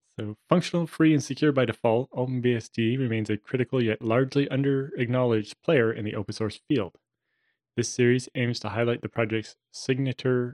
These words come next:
uh, signature security features and its development practices, and its razor-sharp focus on correct and secure code, coupled with continuing code audits, as well as the project's role as a source of innovation in security practices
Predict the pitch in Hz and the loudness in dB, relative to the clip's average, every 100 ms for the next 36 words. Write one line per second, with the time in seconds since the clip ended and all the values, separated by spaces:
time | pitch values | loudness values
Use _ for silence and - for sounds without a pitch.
0 | - 104 - 147 127 135 127 - _ _ | -4 -4 0 0 2 0 0 -6 _ _
1 | - - 165 180 190 - 180 170 _ _ | -12 -2 0 2 0 0 -2 -2 _ _
2 | _ - 127 120 113 - 110 - - 104 | _ -4 0 2 0 -2 -6 -6 -4 0
3 | 117 117 - 104 101 101 95 117 165 180 | 0 0 -4 -6 -4 -6 -6 -4 -4 -4
4 | - - 104 101 - 110 113 104 120 113 | -8 -12 -8 -8 -6 -2 -2 -2 -4 -2
5 | 113 107 107 - 107 95 - 110 113 - | -4 -2 -4 -4 -6 -6 -2 -2 -2 -6
6 | 120 98 - 113 104 - 143 151 - _ | -10 -10 -6 -4 -4 2 4 4 -2 _
7 | _ _ - 104 113 110 - 120 110 - | _ _ -6 -2 0 0 -4 -4 -6 -4
8 | 110 101 107 101 98 - 107 98 90 - | -8 -4 -4 -2 -4 -4 -4 -4 -10 -12
9 | _ _ _ _ _ _ _ - 101 117 | _ _ _ _ _ _ _ -6 0 2
10 | 117 135 113 107 - 113 104 - 143 151 | 2 2 -4 -4 -2 -2 -2 0 4 6
11 | 160 147 113 104 135 127 - 120 104 127 | 4 0 -6 0 2 2 -2 -4 0 0
12 | 120 123 127 110 - - 175 165 147 135 | 0 -4 -4 -6 -8 -2 0 2 0 0
13 | - 131 143 135 | -2 -2 -2 -4